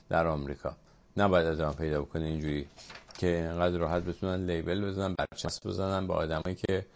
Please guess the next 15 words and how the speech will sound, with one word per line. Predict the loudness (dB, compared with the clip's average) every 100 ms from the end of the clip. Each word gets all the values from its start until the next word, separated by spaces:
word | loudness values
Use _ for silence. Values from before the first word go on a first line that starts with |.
| -20 -8
مثل | -4 -4
خودشون | 0 0 0 0
فکر | 0 0 0
نمی‌کنن، | -2 0 -2 0
بگن | -2 -2
اینا | -2 0 -2
نازی | -2 -6 -6 -2
هن، | -2 -2
بگن | -4 -4 -4
اینا | -6 -6 -8 -18 -20 -8
دیکتاتورن. | -4 0 2 4 6 6 2 -6 -20 -20 -12 4
در | 8 8
ضمن | 8 6 4 -2 -18 -20 -20 _ 6
گفتش | 6 6 0 2
که | 6 6 6